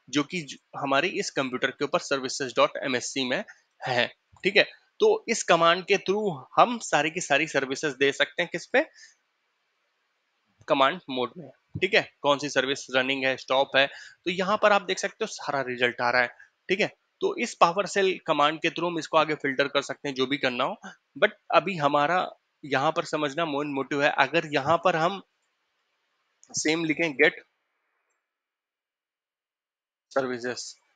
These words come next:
ठीक है, तो यहाँ पर आप देख रहे हो मैंने एसईआर लिखा और इसने ऑटोमेटिकली आइडेंटिफाई कर लिया कि भैया ये वाली कमांड रन करना चाह रहे हो,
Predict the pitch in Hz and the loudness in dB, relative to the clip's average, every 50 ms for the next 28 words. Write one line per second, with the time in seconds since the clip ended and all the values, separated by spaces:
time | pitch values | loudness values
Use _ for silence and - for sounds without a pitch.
0 | _ _ 185 202 190 - - - _ _ _ 180 190 202 190 180 220 226 226 226 | _ _ 0 2 2 0 0 -2 _ _ _ -6 -4 -4 -2 0 0 2 4 4
1 | 214 208 190 175 185 185 214 220 208 185 185 185 214 208 - - _ _ _ _ | 4 4 2 0 -4 -2 -2 -2 -2 -2 -2 -2 -2 -4 -6 -8 _ _ _ _
2 | - 202 196 - - - 202 214 214 - - 160 180 180 170 165 151 143 127 - | -4 -4 -4 -4 -10 -10 -8 -6 -2 -2 0 2 2 0 0 0 -2 -4 -4 0
3 | 120 120 120 - - _ - - - - 180 - - 202 208 - - 165 143 - | 0 0 0 0 -6 _ -6 -4 -4 -4 -6 -6 -4 -6 -6 -4 -4 -6 -8 -4
4 | - 175 165 156 147 135 - 151 135 _ - 151 147 147 156 180 185 - - - | -6 -2 -2 -2 -2 -2 -4 -6 -6 _ -4 -4 -2 -2 -2 -2 -4 -6 -6 -2
5 | 147 143 127 135 135 135 131 151 147 - - 131 135 135 - 147 135 127 127 131 | -4 0 2 2 0 0 -4 -8 -6 0 0 0 0 0 -2 -2 -2 0 0 2
6 | 156 180 185 - - 139 135 131 160 170 156 135 135 135 139 143 156 156 - 151 | 0 0 -2 -6 -10 -10 -4 -2 0 0 2 2 4 4 4 4 4 2 -2 0
7 | 151 156 156 143 147 156 160 160 151 151 156 160 160 - - 160 165 185 170 - | 2 2 0 2 0 -2 -2 0 0 0 0 0 -4 -2 -2 -2 0 0 -2 -4